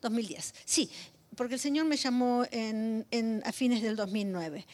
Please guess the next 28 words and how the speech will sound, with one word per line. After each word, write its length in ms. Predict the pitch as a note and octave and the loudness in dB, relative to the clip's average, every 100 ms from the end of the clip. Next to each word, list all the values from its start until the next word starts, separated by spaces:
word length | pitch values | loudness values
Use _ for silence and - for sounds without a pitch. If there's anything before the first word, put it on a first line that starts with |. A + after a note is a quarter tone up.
| - - - _ | -20 -20 -20 _
Y 120 | - D4 | 4 6
ahí 180 | F4+ G#4 | 6 4
nos 120 | F#4+ | 0
sentíamos 600 | D4+ C4+ C#4+ D4+ C#4+ C#4 | 2 2 2 2 2 2
como 340 | - B3 G#3+ G3 | 0 -4 -2 -2
Abraham, 420 | G3+ G3 F3+ F3+ | -2 -4 -4 -6
"Señor, 360 | - C#4 D4+ C4+ | -4 -2 -2 -4
tú 140 | F#4 G4+ | -10 -6
nos 100 | C#4 | -2
has 140 | B3+ | 0
llamado, 340 | A#3+ A3+ B3+ C4 | 0 -2 -2 -4
pero 180 | G#3 F3 | -6 -12
¿a 80 | - | -12
qué? 300 | - D4 C#4+ - - _ _ _ _ _ _ | -4 -2 -2 -4 -18 _ _ _ _ _ _
¿Hacia 360 | F#3+ - G3 F3+ | -10 -8 -6 -4
dónde?". 500 | A#3+ D4 A#3 F3 E3 - _ - - - - _ _ _ _ - - | 0 2 2 -2 -10 -14 _ -20 -18 -18 -20 _ _ _ _ -18 -4
A 100 | F#3 | -2
orar 280 | E3 E3 D#3+ | 0 -2 -2
por 140 | E3+ | -2
los 240 | F3+ F#3 F4+ | 0 2 2
hijos, 440 | G4 - - - | 2 -2 -6 -6
por 180 | - G#3+ | -4 -2
supuesto, 720 | - A3 F4+ G4+ - G3 D#3+ - | -2 -4 -2 -2 -2 -8 -8 -4
a 120 | G3+ | -4
apoyarnos 760 | F#3 - A3 C4 C4 B3 A3 - | -4 -4 -2 0 2 2 0 -2
unas 320 | A3 G#3 - | -2 -2 0
a 160 | A#3+ G4 | 2 2
otras. 480 | - F#3 F3 - | 0 -4 -6 -8